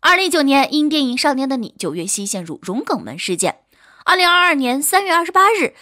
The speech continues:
作家祖战起诉九月溪、小南风侵犯其作品《越过时间拥抱你》著作权一案正式立案。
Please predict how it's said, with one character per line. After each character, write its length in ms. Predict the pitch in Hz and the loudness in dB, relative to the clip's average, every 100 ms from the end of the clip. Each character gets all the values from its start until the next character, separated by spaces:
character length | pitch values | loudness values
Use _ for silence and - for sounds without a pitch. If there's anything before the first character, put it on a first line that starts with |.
| - - | -16 0
作 220 | 415 294 | 2 4
家 220 | 320 349 | 2 0
祖 280 | - 196 - | -4 -10 -4
战 280 | - 466 - | 2 2 2
起 220 | - - | -2 -4
诉 200 | - 208 | -6 -10
九 140 | 185 147 | -8 -8
月 140 | 165 | -6
溪、 240 | 190 202 - | -6 -8 -8
小 220 | 196 120 | -8 -8
南 180 | 131 160 | -10 -2
风 220 | 214 226 _ - | -2 -2 _ -8
侵 180 | - 415 | -6 -2
犯 140 | 440 | -2
其 100 | 339 | -4
作 160 | 339 392 | -2 -4
品 240 | 285 208 - | -4 -8 -6
《越 160 | 240 214 | 0 0
过 160 | 190 | 0
时 140 | 202 185 | -8 -8
间 180 | 233 | -6
拥 100 | 285 480 | -6 0
抱 140 | 466 | 2
你》 160 | 220 151 _ - | 0 -4 _ -8
著 160 | 339 | -6
作 140 | 240 170 | -4 -6
权 280 | - 190 311 | -4 -4 -2
一 80 | |
案 220 | 247 247 - _ - | 0 0 -2 _ -4
正 200 | 254 165 | -2 -2
式 140 | - | -8
立 120 | 160 | -8
案。 240 | - 165 | -4 -4